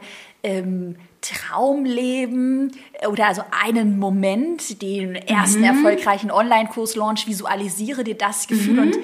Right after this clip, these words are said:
Speaker 1: halte dich so daran fest, auch wenn's mal nicht so läuft. Hast du da einen Tipp?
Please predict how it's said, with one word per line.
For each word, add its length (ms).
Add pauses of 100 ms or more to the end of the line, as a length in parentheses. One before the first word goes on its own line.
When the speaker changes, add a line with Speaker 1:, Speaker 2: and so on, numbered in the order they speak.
(240)
Speaker 1:
halte 320
dich 220
so 100
daran 380
fest, 360
auch 140
wenn's 240
mal 160
nicht 180
so 120
läuft. 460
Hast 180
du 40
da 40
einen 220
Tipp? 160